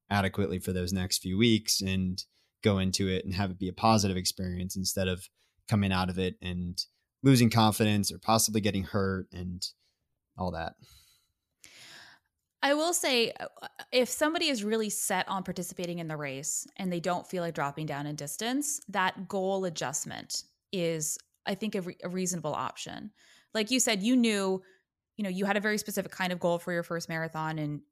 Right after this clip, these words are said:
Speaker 2: you were setting out to do that and you deferred and it made sense for you in your, in the long term. There are plenty of runners who would say, "Well, you know,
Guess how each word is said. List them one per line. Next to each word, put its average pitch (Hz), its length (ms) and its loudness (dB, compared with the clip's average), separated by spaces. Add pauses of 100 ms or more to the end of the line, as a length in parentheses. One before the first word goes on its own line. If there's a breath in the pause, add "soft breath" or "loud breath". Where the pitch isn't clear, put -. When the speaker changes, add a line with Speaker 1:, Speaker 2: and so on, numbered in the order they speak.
(100)
Speaker 2:
you 165 180 -8
were 165 120 -4
setting 160 280 -2
out 151 140 -2
to 175 60 -8
do 247 200 0
that 151 320 4
and 175 100 -4
you 170 80 -8
deferred 180 360 -4
and - 20 -4
it - 60 -6
made 156 200 -6
sense 165 160 -8
for - 100 -14
you 170 60 -8
in 160 80 -6
your, 156 140 -6 (140)
in 170 100 -6
the 160 80 -6
long 151 240 -4
term. 196 480 0 (840 soft breath)
There 220 160 4
are 233 60 4
plenty 320 280 0
of 240 80 4
runners 185 380 2
who 220 140 -4
would 196 100 -2
say, 226 200 -2
"Well, 294 360 4
you 269 100 -2
know, 262 280 4